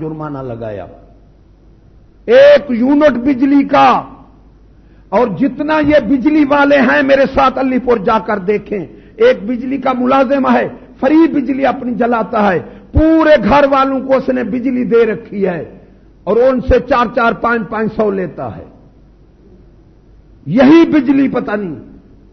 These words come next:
ایک اینٹی کرپشن کا افسر ہے رولنا علی کا، مجھے دعوت تھی، وہ ہمارے ماننے والا ہے،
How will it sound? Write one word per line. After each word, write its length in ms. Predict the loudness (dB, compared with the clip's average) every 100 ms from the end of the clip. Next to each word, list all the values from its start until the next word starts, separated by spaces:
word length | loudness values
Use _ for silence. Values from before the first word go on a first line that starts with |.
| _ _ _ _ -4
ایک 220 | -2 -2
اینٹی 320 | -2 -4 -2 -4
کرپشن 520 | -2 -2 -2 -2 -2
کا 100 | -2
افسر 500 | -4 -4 0 2 2
ہے 260 | 0 -2 -12 -20 -20 _ _ _ _ _ _ 0
رولنا 440 | 2 2 4 4
علی 160 | 2 -2
کا، 280 | -4 -4 -6 -20 -14
مجھے 280 | -8 -2 -2
دعوت 460 | -2 -2 -2 -4 -4
تھی، 100 | -2
وہ 120 | 0
ہمارے 260 | -2 -4
ماننے 420 | -4 -4 -6 -6 -6
والا 440 | -4 -2 -2 -4
ہے، 180 | -6